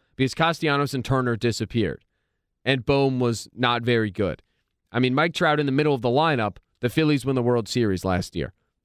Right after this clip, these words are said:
A healthy Mike Trout, that is. Him as a player, I'm all in. And if they trade for him, if they trade Castellanos for him, and the money is even,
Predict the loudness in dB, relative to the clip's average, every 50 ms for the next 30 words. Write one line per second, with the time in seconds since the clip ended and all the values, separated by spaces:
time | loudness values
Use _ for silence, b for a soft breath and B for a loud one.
0 | -2 -2 0 0 0 0 -2 -2 -2 -2 0 0 -2 -2 -2 -2 -2 -2 -2 -4
1 | -4 -4 -4 -6 -8 -12 _ _ _ _ _ _ -2 0 0 0 2 0 -2 -2
2 | 0 0 2 2 4 2 0 0 0 -2 0 2 2 2 2 2 2 0 -2 -4
3 | -10 _ _ _ _ _ _ _ _ _ -2 -2 0 0 2 0 0 0 2 2
4 | 2 2 0 0 0 0 2 0 0 -2 -6 _ _ _ _ -4 -4 -2 0 0
5 | -2 -2 0 0 0 0 0 0 0 0 0 2 0 -2 -2 0 2 2 2 4
6 | 2 0 0 -2 -4 -6 -4 -4 0 2 2 2 2 2 2 0 0 0 0 0
7 | 0 2 0 -2 -4